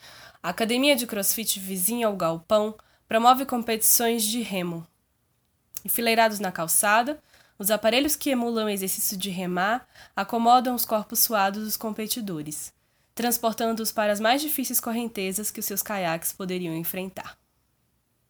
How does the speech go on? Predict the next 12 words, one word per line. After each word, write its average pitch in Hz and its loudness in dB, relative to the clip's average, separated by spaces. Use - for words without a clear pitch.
É 247 6
um 254 4
exercício 247 0
recorrente 233 -2
que 180 -10
fazemos 175 -4
a 180 -2
partir 180 -6
de 185 -4
uma 196 -6
experiência 185 -4
corporal, 190 -4